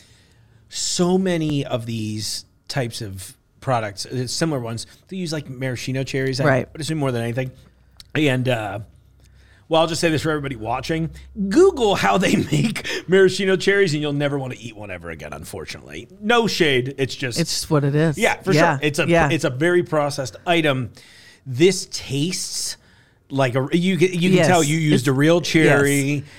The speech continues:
Speaker 1: The bourbon, again, that bourbon flavor is just, it's perfect, it, especially for someone like me who's not super hip to the flavor profile.
Speaker 2: Right. You've
Speaker 1: It's
Speaker 2: got
Speaker 1: just
Speaker 2: that
Speaker 1: enough.
Speaker 2: sweetness of the cherry syrup and the
Speaker 1: Yeah.
Speaker 2: bourbon combined.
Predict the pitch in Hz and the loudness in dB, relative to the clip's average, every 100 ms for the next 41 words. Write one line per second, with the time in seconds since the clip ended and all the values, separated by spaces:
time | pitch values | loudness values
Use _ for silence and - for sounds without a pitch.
0 | - - 139 143 151 165 165 - 170 151 | -14 -2 0 4 2 2 -2 -4 -4 0
1 | 165 160 139 143 110 135 175 185 160 165 | 2 2 2 0 0 -4 -4 -4 -2 -2
2 | 151 147 120 110 95 113 - - _ _ | 0 -2 -2 -6 -6 -8 -8 -12 _ _
3 | _ _ _ 147 139 196 208 104 - 180 | _ _ _ -6 -2 0 0 -2 2 2
4 | 180 185 196 185 147 175 160 147 156 151 | 2 -2 -2 0 -2 -2 0 0 0 2
5 | 143 123 139 147 147 147 131 113 156 156 | 2 0 0 -2 -2 -4 -4 -4 -6 -4
6 | 131 - 139 131 147 160 156 170 180 190 | -8 -6 -6 -4 -2 -2 -2 -2 0 -2
7 | - 170 156 139 - 196 226 214 180 180 | -4 2 2 2 0 2 6 6 6 4
8 | 196 202 240 240 233 214 - 196 180 175 | 4 2 4 2 2 0 2 2 2 2
9 | - 233 202 190 160 - 214 196 151 139 | 0 2 4 4 2 2 4 6 6 4
10 | - 175 170 160 170 170 170 170 165 165 | 2 4 6 4 6 4 4 2 4 4
11 | 156 | 4